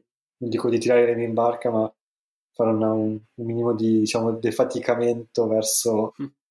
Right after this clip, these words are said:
Speaker 1: eh, verso i, la, <laughs> verso i prossimi obiettivi.
Speaker 2: <laughs>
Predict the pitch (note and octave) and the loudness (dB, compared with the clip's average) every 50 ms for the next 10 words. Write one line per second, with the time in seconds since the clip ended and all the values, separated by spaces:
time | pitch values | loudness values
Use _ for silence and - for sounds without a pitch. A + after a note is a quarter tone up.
0 | _ _ _ - B2 A2 G#2 G#2 G2+ - - _ _ _ _ _ _ _ _ _ | _ _ _ -6 -4 -4 -4 -4 -6 -8 -10 _ _ _ _ _ _ _ _ _
1 | _ _ B2 G#2 - - A#2+ A#2 - - A#2 A2+ G#2+ G#2 G2+ G#2 G#2+ - _ _ | _ _ -14 -14 -8 -8 -8 -8 -8 -8 -6 -4 -4 -4 -4 -8 -10 -14 _ _
2 | _ _ _ _ _ _ _ _ - - - - G2 - _ _ _ _ _ _ | _ _ _ _ _ _ _ _ -14 -14 -8 -8 -8 -8 _ _ _ _ _ _
3 | _ _ - B2 - - A#2+ - B2+ A#2 - - B2 B2 B2+ C#3 C#3 C#3+ - - | _ _ -6 -6 -4 -4 -2 -2 -2 -2 -2 -2 -2 -2 0 0 -2 -2 0 0
4 | E3+ F3+ F3+ G#3 G#3 - - - C3+ B2 C#3 C3 - | 0 2 2 2 0 -2 -4 -6 -6 -6 -6 -10 -10